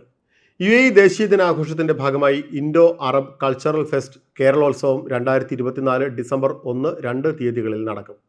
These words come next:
സാംസ്കാരിക നായകർ, കലാകാരന്മാർ എന്നിവരെത്തുന്ന മഹോത്സവത്തിന്റെ സന്ദർശനം സൗജന്യമാണെന്ന് ഭാരവാഹികൾ അറിയിച്ചു. ഗൃഹാതുര ഓർമ്മകൾ ഉണർത്തുന്ന നാടൻ ഭക്ഷണശാലകളും നാടിന്റെ തനത് കലാരൂപങ്ങളും ആഘോഷത്തിന്റെ ഭാഗമായി ഒരുക്കും. പരിപാടിയുടെ വിജയത്തിനായി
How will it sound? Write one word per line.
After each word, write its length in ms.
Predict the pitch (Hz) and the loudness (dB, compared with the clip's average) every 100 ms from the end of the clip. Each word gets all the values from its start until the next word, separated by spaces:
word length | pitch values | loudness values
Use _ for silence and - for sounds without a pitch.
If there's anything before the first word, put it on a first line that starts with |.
| _ _ _ _ _ _ _ | _ _ _ _ _ _ _
സാംസ്കാരിക 500 | - 175 175 202 180 | 2 4 4 4 4
നായകർ, 380 | 170 151 147 143 | 4 4 4 0
കലാകാരന്മാർ 720 | 139 135 139 147 147 143 139 135 | 0 2 2 2 0 2 0 2
എന്നിവരെത്തുന്ന 520 | 131 131 127 127 123 127 - _ 131 | 0 -2 -2 -2 -4 -4 -10 _ -6
മഹോത്സവത്തിന്റെ 760 | 123 151 151 147 135 131 123 123 - | 0 0 0 -4 -4 -4 -4 -6 -8
സന്ദർശനം 520 | 120 120 113 127 156 - _ _ _ | -6 -6 -4 -4 -4 -6 _ _ _
സൗജന്യമാണെന്ന് 720 | 139 143 160 160 139 123 123 120 | 0 2 2 2 0 0 -2 -4
ഭാരവാഹികൾ 520 | 135 135 131 127 117 | -2 0 0 -2 -6
അറിയിച്ചു. 360 | 104 113 120 - - _ _ _ _ | -8 -10 -14 -18 -20 _ _ _ _
ഗൃഹാതുര 440 | 156 151 185 175 175 175 | 0 4 4 4 2 0
ഓർമ്മകൾ 460 | 143 147 156 151 147 | -2 -2 -2 -2 -2
ഉണർത്തുന്ന 420 | 143 127 139 135 | -2 -4 -2 -2
നാടൻ 400 | 120 120 127 139 131 | -2 -2 -2 -4 -8
ഭക്ഷണശാലകളും 760 | 117 - 135 135 127 120 123 165 - _ _ | -10 -6 -4 -2 -2 -2 -4 -6 -14 _ _
നാടിന്റെ 400 | 139 151 156 151 143 | 4 6 6 2 2
തനത് 280 | 135 139 147 | 0 0 -2
കലാരൂപങ്ങളും 680 | 135 127 139 147 135 127 113 - | -2 0 2 2 0 -2 -4 -6
ആഘോഷത്തിന്റെ 580 | 131 127 131 - 135 117 | -8 -6 -8 -8 -6 -6
ഭാഗമായി 400 | 120 120 117 110 | -6 -6 -6 -6
ഒരുക്കും. 300 | 104 120 - _ _ _ _ _ _ | -8 -12 -18 _ _ _ _ _ _
പരിപാടിയുടെ 500 | 127 127 127 127 123 | -4 0 0 2 0
വിജയത്തിനായി 580 | 120 117 139 139 131 170 | -2 2 2 2 0 -2